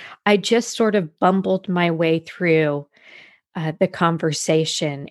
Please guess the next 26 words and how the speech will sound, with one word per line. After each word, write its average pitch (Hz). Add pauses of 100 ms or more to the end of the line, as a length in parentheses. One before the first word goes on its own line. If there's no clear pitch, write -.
And 185
amazingly, 190
for 175
whatever 190
reason, 156 (720)
uh, 180
she -
very 202
graciously 165
said, 151
"Sure, 330 (160)
let's 196
get 214
to 233
know 226
each 208
other." 147 (1120)
So 240
over 254
the 254
course 269
of 285
the 240
next 208
fifteen 240
years, 170